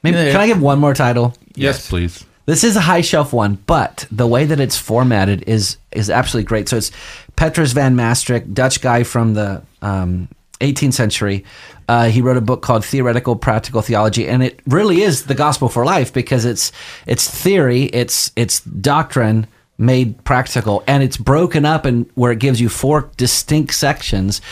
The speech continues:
Speaker 1: where here's the doctrine and then here's how you apply it. It is actually
Speaker 2: Well, present-,
Speaker 1: very helpful.
Speaker 2: presently,
Speaker 1: Mm.
Speaker 2: that's a three-volume work,
Speaker 1: Yep.
Speaker 2: and it's not complete.
Speaker 1: Right.
Speaker 2: Be-, so the, these are being translated at the present time.
Speaker 1: Yep.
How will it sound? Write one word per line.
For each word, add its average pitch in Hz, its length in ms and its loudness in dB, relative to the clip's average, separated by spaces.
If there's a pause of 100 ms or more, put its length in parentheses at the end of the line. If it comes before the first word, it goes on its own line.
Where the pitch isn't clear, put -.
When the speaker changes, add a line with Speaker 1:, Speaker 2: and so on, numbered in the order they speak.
(180)
Speaker 1:
where 113 120 2
here's 160 340 0
the 139 80 0
doctrine 123 580 0 (220)
and 117 140 2
then 117 120 2
here's 127 380 0
how 123 140 0
you 120 160 2
apply 107 340 0
it. 139 180 0
It 170 100 -2
is 175 260 0 (120)
actually 147 440 -2
Speaker 2:
Well, 139 120 2
present-, 165 280 2
Speaker 1:
very 170 360 2
helpful. 127 420 -2
Speaker 2:
presently, 127 460 2
Speaker 1:
Mm. - 20 2
Speaker 2:
that's 113 220 0
a - 80 0
three-volume 107 760 2
work, 110 380 0 (240)
Speaker 1:
Yep. 123 160 2
Speaker 2:
and 120 100 4
it's 113 200 -2
not 120 240 0
complete. 110 560 -2
Speaker 1:
Right. 107 200 2
Speaker 2:
Be-, 120 120 0
so 110 280 2
the, 104 220 2
these 107 320 -2
are 107 100 2
being 101 240 0
translated 98 840 -2
at 104 340 -8
the - 60 -10
present 101 420 -2
time. 95 420 -2 (180)
Speaker 1:
Yep. 92 220 -2